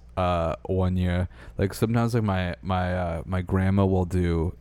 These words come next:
like, a care package kinda deal or whatever. So, like, you'll get, like, a bunch of good gifts, and then there'll just be sort of, like,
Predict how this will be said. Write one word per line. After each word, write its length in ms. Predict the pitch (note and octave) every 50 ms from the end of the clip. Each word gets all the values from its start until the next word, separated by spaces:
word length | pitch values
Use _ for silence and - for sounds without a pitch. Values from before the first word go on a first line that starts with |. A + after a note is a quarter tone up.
| -
like, 160 | - F2+ F2+
a 80 | E2+ E2+
care 320 | - - - F2+ E2 E2+
package 540 | E2 - - F2+ F2+ F#2 - G2+ F#2 F#2+ -
kinda 240 | - G2+ F#2 F#2+ F#2
deal 240 | F#2 F#2+ F#2+ F#2+ F#2+
or 80 | F#2+ F#2+
whatever. 400 | F#2+ F#2 F#2 F#2 F2+ F#2+ G2+ G2+
So, 160 | - - F#2+
like, 180 | F#2 F#2 F2 -
you'll 100 | G#2 G2+
get, 180 | F#2+ G#2+ G2 -
like, 200 | G#2 G2 F#2 - - - - - - - - -
a 60 | G2
bunch 220 | F#2 G#2+ G#2+ G2 -
of 100 | G2 -
good 240 | - G2+ F#2+ F2+ E2+
gifts, 360 | - F#2+ F#2 F2+ E2+ - -
and 120 | F#2 F2
then 120 | F2 F2 F2
there'll 100 | F2+ F2+
just 180 | F2 F2+ F2 -
be 120 | - F2+
sort 180 | D#2+ - G2+ F#2
of, 140 | F#2 E2+ F2
like, 160 | F2 E2+